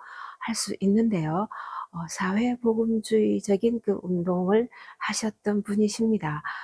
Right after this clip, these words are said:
아, 당시에 그 십구 세기 후반이라 그러면 교회에 다양한 그 모습들이 있죠.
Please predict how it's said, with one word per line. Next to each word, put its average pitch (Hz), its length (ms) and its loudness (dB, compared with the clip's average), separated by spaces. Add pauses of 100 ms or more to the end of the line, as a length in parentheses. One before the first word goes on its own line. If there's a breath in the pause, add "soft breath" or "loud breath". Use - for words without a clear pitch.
(280 loud breath)
아, 165 360 -8
당시에 175 540 -2
그 - 60 -8
십구 - 240 -12
세기 190 200 -2
후반이라 180 640 0
그러면 180 600 -2 (360 loud breath)
교회에 180 460 0
다양한 190 720 0
그 - 80 -4
모습들이 196 560 -2
있죠. 151 480 -6